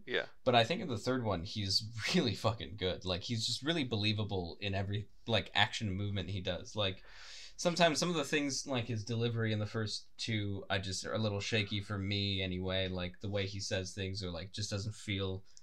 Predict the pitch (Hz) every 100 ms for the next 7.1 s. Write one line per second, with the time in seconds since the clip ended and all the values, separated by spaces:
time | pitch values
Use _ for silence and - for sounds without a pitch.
0 | - - 98 95 95 92 - 98 92 -
1 | 104 90 87 95 - - 127 127 139 127
2 | 147 156 107 87 - 92 92 98 98 98
3 | 95 90 - 87 104 90 - 85 - -
4 | - - - 104 - 120 117 117 98 92
5 | - - - - - - - - - -
6 | 131 113 101 - 110 101 90 85 104 90
7 | -